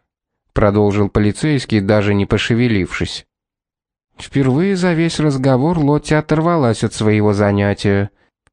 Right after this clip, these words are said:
Руки ее, покрытые жидкостью до высоко закатанных рукавов, замерли.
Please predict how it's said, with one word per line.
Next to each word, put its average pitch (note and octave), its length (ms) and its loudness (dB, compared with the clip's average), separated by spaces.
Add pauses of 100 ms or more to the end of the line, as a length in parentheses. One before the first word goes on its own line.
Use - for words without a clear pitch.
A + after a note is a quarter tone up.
Руки D3 380 0
ее, G#2 220 2
покрытые A2+ 640 0
жидкостью A#2+ 640 -2
до A2 160 2
высоко A2+ 480 0
закатанных G#2+ 680 0
рукавов, A2 640 0
замерли. G#2 760 0